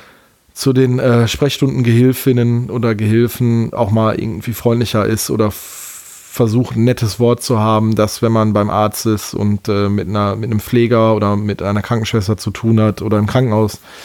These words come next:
einfach lieb und nett zu den Leuten sein.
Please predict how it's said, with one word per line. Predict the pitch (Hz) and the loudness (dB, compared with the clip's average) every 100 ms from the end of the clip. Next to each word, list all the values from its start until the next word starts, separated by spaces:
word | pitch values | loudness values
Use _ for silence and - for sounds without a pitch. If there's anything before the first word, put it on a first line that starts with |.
| - - - _ _ - | -20 -20 -20 _ _ -2
einfach | 151 147 120 - | 0 0 -4 -4
lieb | 139 151 | 0 2
und | 131 | 2
nett | 123 135 - | 2 0 -6
zu | - | -2
den | 127 | 0
Leuten | 117 120 117 110 | 2 2 0 -2
sein. | 107 107 | 0 0